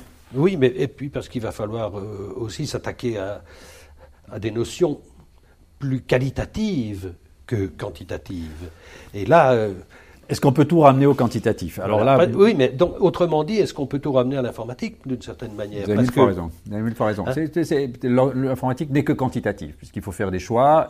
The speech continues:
Speaker 2: et on doit ordonner, euh,
Speaker 1: C'est
Speaker 2: des
Speaker 1: des
Speaker 2: nombres.
Speaker 1: chiffres, hein, quand
Speaker 2: C'est
Speaker 1: même.
Speaker 2: des
Speaker 1: C'est
Speaker 2: chiffres.
Speaker 1: zéro, hein. Ça
Speaker 2: C'est,
Speaker 1: passe ou ça ne passe pas,
Speaker 2: voilà.
Speaker 1: quoi. Voilà.
Speaker 2: Il va falloir tout ramener au nombre. Est-ce que tout est ramenable au nombre ? Euh, bon, c'est, c'est une vraie, c'est une vraie discussion. Je pense qu'il y a des choses qui le sont d'office. Par exemple, un temps de trajet, euh,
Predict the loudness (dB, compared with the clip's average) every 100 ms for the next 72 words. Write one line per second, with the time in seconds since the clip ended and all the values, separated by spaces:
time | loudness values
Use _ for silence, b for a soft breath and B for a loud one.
0 | -6 -10 -4 -2 0 -2 -2 -2 0 0
1 | 0 0 0 4 4 4 2 2 2 2
2 | 2 2 6 10 10 8 0 B B 0
3 | 6 4 4 0 0 -2 -4 2 2 2
4 | -4 -10 -8 -8 -2 0 4 6 4 2
5 | 0 4 4 4 2 0 -2 -2 -4 -2
6 | -4 -2 -4 -4 -6 0 2 2 -2 0
7 | 2 4 4 4 2 0 0 -2 0 2
8 | 2 2 -2 -2 0 -2 -2 -4 -4 -6
9 | -8 -12 -10 -6 -6 -2 0 0 -2 -6
10 | -6 -4 -4 -4 -6 -2 -4 -2 -4 2
11 | 2 2 0 -4 -2 -2 -2 -4 -4 -4
12 | -4 -8 -8 B B B -6 -4 -2 -2
13 | -2 -4 -4 -4 -2 -2 -2 0 0 0
14 | 0 -2 -4